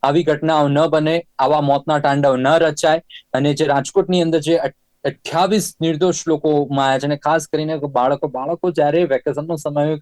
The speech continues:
આનંદ માણવા ગયા હોય ને ત્યાં આવી રીતે ભડતું થવાનું વારું આવે, એટલે એક કલ્પના ના કરી શકાય એવી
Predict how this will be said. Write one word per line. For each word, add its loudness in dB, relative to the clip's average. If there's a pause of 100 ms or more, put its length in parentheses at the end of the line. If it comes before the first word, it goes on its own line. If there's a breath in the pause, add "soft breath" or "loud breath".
(120)
આનંદ -2
માણવા 0
ગયા -2
હોય -4
ને -4
ત્યાં -2
આવી -2
રીતે -4 (360 soft breath)
ભડતું -2
થવાનું -2
વારું 2
આવે, -4
એટલે -2 (320 loud breath)
એક -4
કલ્પના 0
ના 2
કરી 0
શકાય 0
એવી -2